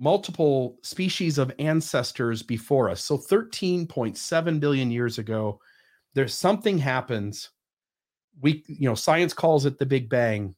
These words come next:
but something happens and the universe begins and comes forth out of that and just spreads forth,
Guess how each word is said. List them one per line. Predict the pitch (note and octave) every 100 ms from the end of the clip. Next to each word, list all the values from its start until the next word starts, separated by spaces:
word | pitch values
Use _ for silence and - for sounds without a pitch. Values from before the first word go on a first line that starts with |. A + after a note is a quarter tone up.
| _ _ _ _ -
but | D3+
something | - G#3 G#3 G3+
happens | D3 C3+ C3+ B2+ A#2+ -
and | C#3 C3+ C3 - _ _
the | C3+
universe | C3 F#3 G#3+ E3 D#3 -
begins | - C#3+ A#2 A2 D3 F#3+ A#3 A#3 A3+ - _ _ _ _ _ _ _
and | C3+ C3 A#2
comes | - B2+ B2
forth | - E3+ G3 F#3+
out | F3
of | E3+
that | D3+ D3+ D3 -
and | C3
just | A2+ C#3 B2+
spreads | - - C#3+ C#3+
forth, | - - B2+ B2 A#2+